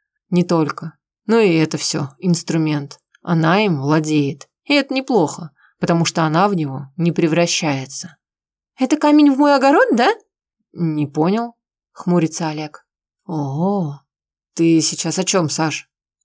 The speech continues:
Я выгляжу не так, как тебе хотелось бы. Не как Кристина, не как Женя, не как Полина. Саш, да мне все равно, как ты выглядишь.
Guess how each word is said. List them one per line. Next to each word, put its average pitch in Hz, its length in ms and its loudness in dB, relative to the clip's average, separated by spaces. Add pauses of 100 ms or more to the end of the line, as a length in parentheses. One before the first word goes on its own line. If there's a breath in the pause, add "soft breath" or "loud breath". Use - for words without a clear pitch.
(120)
Я 302 140 2
выгляжу 320 360 4
не 320 120 6
так, 523 220 0
как 370 140 0
тебе 294 220 0
хотелось 262 500 2
бы. 160 200 -4 (200 soft breath)
Не 359 100 4
как 415 180 0
Кристина, 294 600 4
не 262 160 2
как 269 180 2
Женя, 254 420 2
не 240 140 0
как 294 220 -2
Полина. 277 500 4 (560)
Саш, 196 480 2
да 147 100 -2
мне 185 220 2
все 220 460 0
равно, 254 300 2
как 226 180 -2
ты 185 120 -2
выглядишь. 170 720 -2